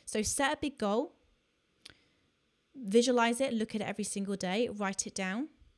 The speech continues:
and then break it down. So work backwards. What do I need to do day to day, month to month, year to year, hour to hour, whatever it is,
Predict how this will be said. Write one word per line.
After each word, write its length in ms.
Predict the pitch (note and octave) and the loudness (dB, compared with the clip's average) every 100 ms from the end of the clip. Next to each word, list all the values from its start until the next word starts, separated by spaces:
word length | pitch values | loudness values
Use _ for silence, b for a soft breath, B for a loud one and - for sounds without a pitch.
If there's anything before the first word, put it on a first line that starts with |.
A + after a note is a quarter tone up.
| _ _ b b b - | _ _ b b b -4
and 220 | A3 F#3+ | -2 0
then 300 | G#3+ G#3+ A3+ | 0 2 2
break 360 | G3+ G3 F#3+ | 2 -2 -2
it 120 | - - | -8 -6
down. 340 | G3 F3+ E3 | -4 -4 -6
So 220 | - F#3 | -4 -2
work 420 | F#3 G#3 G#3 - - - | -2 0 -2 -4 -12 -4
backwards. 840 | G3 - - - - - - - - b b | -4 -4 -8 -8 -8 -8 -8 -8 -10 b b
What 360 | - G3+ C4 C4 | -4 2 2 0
do 160 | C4+ | -2
I 120 | C4 B3 | 0 0
need 200 | A#3 A3+ | -2 -2
to 120 | - | -8
do 520 | - G3 F#3 F3+ C4+ D#4 _ _ _ _ _ _ _ _ _ _ | -4 -2 0 -2 -4 -8 _ _ _ _ _ _ _ _ _ _
day 240 | G#3 A3 | 0 0
to 140 | A#3 B3 | 0 0
day, 500 | G#3 F#3 F3 G#3 A#3+ | 0 0 0 -2 -4
month 320 | G3+ G3 F#3+ - | -4 -4 -4 -4
to 120 | B3 | -2
month, 680 | G3 F#3 A#3+ - - - - _ _ _ _ b b b | 0 -2 -4 -6 -16 -18 -20 _ _ _ _ b b b
year 240 | F#3+ G#3+ | -4 -2
to 180 | A#3+ A#3+ | -2 -2
year, 240 | A3 G#3 | -2 -2
hour 220 | - G3+ A#3 | -2 -2 -2
to 160 | G#3+ | -2
hour, 120 | G3+ | -2
whatever 300 | F#3+ G3 A#3+ | 0 0 0
it 80 | B3 | 0
is, 380 | F#3+ G#3+ A#3+ - | 0 -2 -2 -6